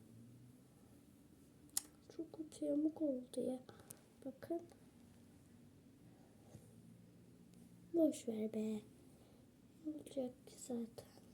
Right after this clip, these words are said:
Buradaki işte şeyim var ya. Şimdi bunu böyle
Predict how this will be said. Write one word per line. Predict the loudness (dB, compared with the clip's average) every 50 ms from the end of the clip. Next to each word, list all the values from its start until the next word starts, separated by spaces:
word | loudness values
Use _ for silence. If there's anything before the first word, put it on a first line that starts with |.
| -18 -18 -18 -18 -18 -18 -18 -16 -16 -16 -16 -16 -14 -14 -16 -16 -16 -18 -18 -18 -18 -18 -18 -18 -18 -18 -18 -18 -18 -18 -18 -16 -18 -18 -18 -18 -18 -18 -18 -18 -12 -4 0
Buradaki | 0 0 2 2 0 -2 -2 0 0 0
işte | 0 0 0 -2 -2 -2 -2 -4 -6 -6 -8 -6 -6 -6 -8 -8 -10 -12 -12 -10 -12 -14 -14 -14 -14 -14 -14 -14 -12 -10
şeyim | -8 -4 2 6 8 8 10 10 8 8 8 8
var | 8 8 8 8 8 6 6 6
ya. | 6 6 6 4 0 -2 -8 -16 -18 -18 -18 -18 -18 -18 -18 -18 -18 -18 -16 -16 -14 -14 -14 -16 -16 -18 -18 -16 -16 -14 -14 -14 -14 -14 -16 -16 -18 -18 -20 -20 -18 -18 -16 -10 -6
Şimdi | -4 -2 -2 -2 2 4 6 6 6 4 2 -2 -6 -10 -12 -12 -6 -2
bunu | 0 2 4 6 8 8 10 8 8 6 0 -8 -16 -20 -20 -20 -20 -20 -20 -20 -20 -18 -16 -16 -16 -16 -18 -18 -20 -20 -20 -20 -20 -20 -20 -20 -20 -4 2
böyle | 4 6 6 6 6 6 6 4 4